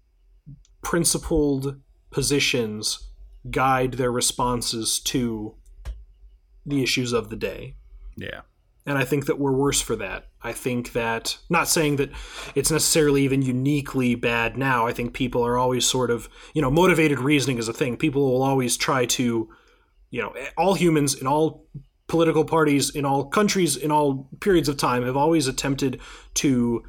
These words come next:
Speaker 1: bend facts and new information to fit their pre-existing worldview.
Speaker 2: Mm-hmm.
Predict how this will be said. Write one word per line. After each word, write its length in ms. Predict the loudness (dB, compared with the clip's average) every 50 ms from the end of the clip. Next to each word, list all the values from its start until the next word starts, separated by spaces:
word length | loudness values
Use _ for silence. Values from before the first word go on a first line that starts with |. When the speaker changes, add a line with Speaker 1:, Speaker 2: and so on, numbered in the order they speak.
| -20 -20 -10 -6
Speaker 1:
bend 360 | -2 0 2 2 2 2 0
facts 440 | 0 0 0 2 2 2 0 0 0
and 100 | 0 2
new 160 | 2 2 2
information 640 | 2 0 -2 -2 -2 0 0 0 0 -2 -2 -4 -4
to 120 | -4 -6
fit 320 | -6 -4 -2 -2 -4 -4 -6 -16 -20 -20 -10 -4
their 140 | -2 -2 0
pre-existing 760 | 0 0 0 0 0 0 -2 -2 -2 -2 -2 -2 -4 -2 0
worldview. 720 | 0 2 2 2 0 -2 -6 -8 -8 -8 -8 -10 -12 -14 -18 -20 _ _ _ -10
Speaker 2:
Mm-hmm. 320 | -8 -6 -6 -6 -8 -10